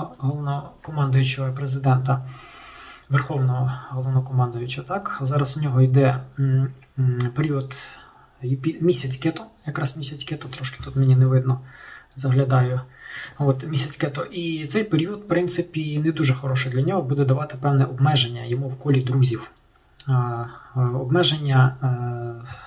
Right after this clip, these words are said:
кету в одинадцятому домі, м, також і кету в дев'ятому домі, е, це розслідування, скриті розслідування, а з другої сторони,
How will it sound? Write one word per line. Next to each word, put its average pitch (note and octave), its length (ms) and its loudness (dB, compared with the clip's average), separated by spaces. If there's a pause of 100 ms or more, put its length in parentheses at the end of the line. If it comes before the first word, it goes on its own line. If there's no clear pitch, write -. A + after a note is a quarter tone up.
(160)
кету C3 220 -4
в C3 40 -2
одинадцятому C3+ 480 0
домі, G3 300 -2 (960)
м, C3 380 6
також C#3+ 240 4 (160)
і D3 260 0
кету C3+ 300 -2
в A#2 80 -8
дев'ятому E3 460 4
домі, D3+ 260 2
е, C3+ 580 4 (260)
це C#3 220 4
розслідування, D#3+ 800 -2
скриті E3+ 440 2
розслідування, C#3 640 4
а C3+ 40 0
з B2+ 40 0
другої F#3 140 0
сторони, D3+ 500 -4